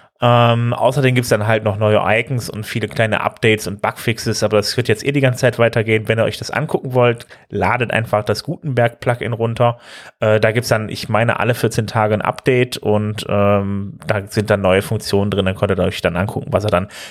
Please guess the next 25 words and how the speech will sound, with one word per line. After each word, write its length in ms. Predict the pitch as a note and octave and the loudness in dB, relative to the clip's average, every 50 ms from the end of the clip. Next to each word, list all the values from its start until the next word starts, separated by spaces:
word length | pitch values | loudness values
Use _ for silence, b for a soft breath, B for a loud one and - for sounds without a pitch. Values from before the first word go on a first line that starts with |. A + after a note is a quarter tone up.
| B B B | B B B
irgendwann 480 | D#3 E3 F#3+ G#3 F3 A#2+ C3 B2+ B2 | 4 4 4 4 2 2 2 2 2
mal, 500 | B2 A#2+ A#2+ A#2+ A#2+ A#2+ A#2 A#2+ A#2 - - | 4 4 4 4 4 4 4 2 0 -2 -2
also 400 | - G#2+ G#2+ A2 G#2 G#2 G#2 G2+ - - | -2 2 4 4 4 4 2 0 -2 0
dann 180 | - F#2+ F#2+ G2+ | 0 0 0 -2
in 140 | - G#2 G2+ | -6 -2 -2
dem 160 | G#2+ G2+ G#2 | 0 0 0
Fall 300 | - - - G#2+ G#2 G2+ | -2 -2 0 0 0 0
im 240 | - - F#2+ F#2+ G2 | 0 -2 -4 -2 -2
Dezember 640 | G2+ - - - G#2+ G2 G#2 G2+ F#2 F#2+ G#2 - - _ | -4 -4 -2 -2 -2 0 2 2 0 0 0 -4 -8 _
im 240 | - G#2 G#2 G2+ - | -6 -6 -6 -2 -2
WordPress 460 | F#2+ F2 - - - G2 G2 - - | -2 -2 -2 -2 -2 -2 -2 -2 -4
dann 180 | - F#2 F#2 F#2 | -4 -4 -4 -6
finden 520 | - - - G#2+ G#2+ - - D2+ F#2 F2+ | -8 -6 -4 -4 -4 -6 -8 -10 -8 -6
werdet 520 | F#2 F#2 F2 F2 - F2+ F2+ - - - | -4 -2 -2 -2 -4 -6 -8 -8 -10 -10
an 160 | - - E2+ F2+ | -10 -10 -10 -10
neuen 240 | F2+ F2+ F2+ F#2+ | -10 -10 -10 -10
Funktionen. 580 | - - - G2+ - - - G2 F#2 F#2 F#2+ F#2+ - _ _ _ _ _ b b b b b b _ - B B B B B B B B B _ | -10 -12 -12 -12 -12 -8 -6 -6 -6 -6 -8 -12 -16 _ _ _ _ _ b b b b b b _ -20 B B B B B B B B B _
Ähm, 280 | - C3 C3 B2+ C3 C3 | 0 2 2 2 0 0
außerdem 560 | - B2+ C#3+ F#3+ - - G#3 F3 F3 F3 E3 D#3 | 0 0 0 2 2 0 0 0 0 0 0 0
wurde 320 | D#3 E3 F3 F3 E3+ D#3+ | 0 0 2 0 0 -2
der, 640 | C#3+ C#3 C#3 C3+ C3+ C3+ C3 C3 C3+ C3 B2+ - - | 0 0 2 2 4 4 2 2 2 0 0 -2 -2
ähm, 240 | B2+ B2 B2 B2 B2 | -2 -2 -2 -2 0
Galerie-Block 800 | A#2+ B2 A#2 A#2+ C3 F#3 A#3 A3+ F3+ C3+ A#2 A2+ - - - - _ | 2 2 2 2 2 0 -2 0 2 2 2 2 0 -6 -18 -18 _
bearbeitet, 960 | - A#2 A#2+ G#2 D#2 F#2+ G#2 G#2+ G#2+ A2+ A2 A#2 A#2 F3+ G#3+ C4 - - - - - | -2 0 0 2 2 2 0 2 2 2 2 2 2 0 -2 -2 -4 -8 -10 -6 -4
ähm, 560 | A2+ A#2+ B2 B2 B2 A#2+ B2 A#2+ A#2+ B2 | -2 0 2 2 2 0 -2 -4 -6 -6